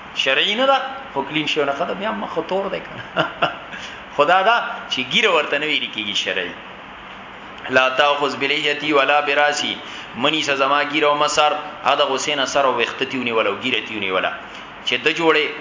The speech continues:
حق نه بیان کړي، نو انبیا علیهم السلام په دې خفه کېږي ډېر سخت چې چا حق نه بیان کړي.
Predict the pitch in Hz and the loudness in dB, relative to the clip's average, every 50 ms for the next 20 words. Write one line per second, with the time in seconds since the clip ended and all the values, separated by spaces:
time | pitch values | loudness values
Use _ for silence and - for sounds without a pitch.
0 | - - - - 175 - - 170 151 135 123 123 120 117 117 117 120 117 110 110 | -8 -2 2 4 4 4 4 2 0 2 2 2 2 0 0 -2 -2 -2 0 2
1 | 107 107 107 107 101 107 113 123 143 170 185 185 175 170 156 147 147 - - 135 | 2 2 0 0 -2 -2 0 2 4 4 4 4 2 2 0 0 0 2 2 4
2 | 147 151 156 151 - - 117 123 120 - - 98 - - 95 - - 170 185 185 | 4 4 2 0 0 0 0 0 0 -2 -4 -6 -4 -4 -6 -4 0 0 0 0
3 | 160 156 143 147 135 123 - - 123 104 - - - - - - - - 110 - | 0 0 0 0 -2 0 0 0 0 0 0 -2 -8 -12 -14 -10 -6 -6 -4 0
4 | 113 107 101 - 127 120 - 123 117 113 107 104 98 101 98 92 95 92 95 92 | 2 2 2 4 2 0 0 -2 -4 -2 0 2 2 2 0 -2 -4 -4 -4 -4
5 | 90 | -6